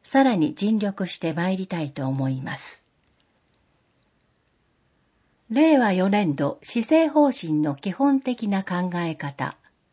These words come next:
今回編成させていただきました令和四年度当初予算につきましては、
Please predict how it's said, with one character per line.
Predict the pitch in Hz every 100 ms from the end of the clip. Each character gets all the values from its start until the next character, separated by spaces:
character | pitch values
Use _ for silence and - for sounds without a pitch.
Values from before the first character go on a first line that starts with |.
| _ _ _ _ _ _ _ _ _
今 | - 294 277
回 | 190 175
編 | 196 247
成 | 262 240 233
さ | 220
せ | 220
て | 208
い | 202
た | 202
だ | 196 196
き | 185
ま | 170
し | -
た | - 135 - - - - -
令 | 269 302
和 | 220 175
四 | 180
年 | 190 190 147
度 | 147 -
当 | - 269
初 | 277 277
予 | 269
算 | - 160 143
に | 147
つ | -
き | 196
ま | 185 175
し | -
て | 151
は、 | 135 -